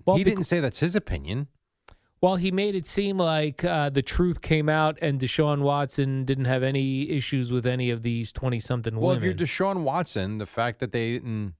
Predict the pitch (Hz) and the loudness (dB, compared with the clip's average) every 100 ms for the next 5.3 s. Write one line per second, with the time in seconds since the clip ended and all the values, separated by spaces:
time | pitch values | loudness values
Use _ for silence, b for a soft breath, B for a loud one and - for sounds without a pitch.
0 | _ _ 110 104 117 120 123 113 95 - | _ _ -6 -2 -2 -2 -2 -4 -4 -2
1 | 151 170 90 76 98 123 117 90 - _ | -2 0 -2 -4 -2 0 0 -2 -8 _
2 | _ _ _ _ _ _ _ _ _ _ | _ _ _ _ _ _ _ _ _ _
3 | 90 85 117 - - 110 113 95 131 160 | -10 -2 -2 -2 -2 0 0 0 0 0
4 | 117 113 92 113 98 104 95 101 107 107 | 0 -2 -4 -4 -2 -2 -2 -2 -2 0
5 | 151 185 65 | 0 0 -4